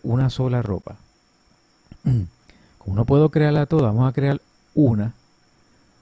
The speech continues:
para entonces poder ver en el juego cómo se ve, eh, nuestro carácter con este preset. Por ejemplo, yo tengo este mod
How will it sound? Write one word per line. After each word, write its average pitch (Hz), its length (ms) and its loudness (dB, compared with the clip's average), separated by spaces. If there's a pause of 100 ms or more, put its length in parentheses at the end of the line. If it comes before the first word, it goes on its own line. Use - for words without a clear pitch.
(500)
para 120 160 0
entonces 117 300 -2
poder 107 320 0
ver 123 160 0
en 131 100 0
el 131 120 -2
juego 123 440 0 (200)
cómo 123 280 -2
se 123 180 -2
ve, 98 240 -2 (1700)
eh, 101 460 -6 (2750)
nuestro 123 560 -2
carácter 131 680 -2 (680)
con 107 220 -4
este 113 420 -2
preset. 107 480 -6 (1080)
Por 110 160 -6
ejemplo, 113 640 -2
yo 104 120 -2
tengo 127 260 -2
este 139 260 0
mod 120 420 0